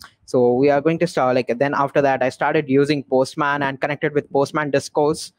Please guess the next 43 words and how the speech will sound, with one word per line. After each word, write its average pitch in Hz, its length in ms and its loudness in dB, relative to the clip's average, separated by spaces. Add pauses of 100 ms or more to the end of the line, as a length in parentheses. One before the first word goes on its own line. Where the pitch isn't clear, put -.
(240)
where 156 200 0
I 165 80 0
got 190 160 0
to 214 40 0
me-, 165 140 2
uh, 139 180 2
met 147 180 -4
some 165 180 -6
awesome 147 300 -2
software 156 380 -2
engineers 143 480 0
who 147 120 0
are 143 60 2
building 143 460 -2
Postman 139 480 -2
right 156 240 -2
from 143 240 -4
the 131 80 -6
scratch. - 580 -10 (560)
There 147 300 4
I 135 140 0
got 131 160 -2
to 131 80 -18
talk 135 240 -2
to 143 80 -10
them 135 360 -2
and 131 300 -4 (160)
grow 151 120 2
up 143 120 -2
my 135 100 -4
network. 120 520 -4 (340)
And 143 160 -2
after 160 240 0
that, 165 180 2
I 160 60 2
got 160 180 -2
to 185 60 -2
know 170 120 2
about 165 220 -2
Postman 170 360 -2
Student 170 300 0
Expert 143 380 -2
Certification. 131 680 -2